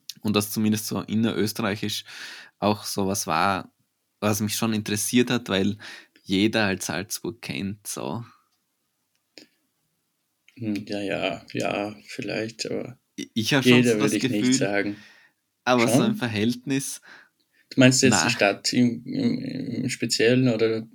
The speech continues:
Speaker 1: Ja,
Speaker 2: eher das
Speaker 1: schon.
Speaker 2: Bundesland?
Speaker 1: Ja, als, also die Stadt Salzburg, weil
Speaker 2: Mhm.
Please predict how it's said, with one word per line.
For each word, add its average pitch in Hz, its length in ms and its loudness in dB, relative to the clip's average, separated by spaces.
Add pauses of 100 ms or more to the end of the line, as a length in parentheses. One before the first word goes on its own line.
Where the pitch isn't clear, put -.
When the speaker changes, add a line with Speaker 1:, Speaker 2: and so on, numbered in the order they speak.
Speaker 1:
Ja, 104 180 2
Speaker 2:
eher 104 140 6
das 104 80 -4
Speaker 1:
schon. 107 340 -2
Speaker 2:
Bundesland? 104 640 -4 (680)
Speaker 1:
Ja, 110 220 4
als, 107 300 -4
also 104 260 -4
die 104 100 -2
Stadt - 340 -2
Salzburg, - 520 -4
weil 95 360 0 (400)
Speaker 2:
Mhm. 127 380 4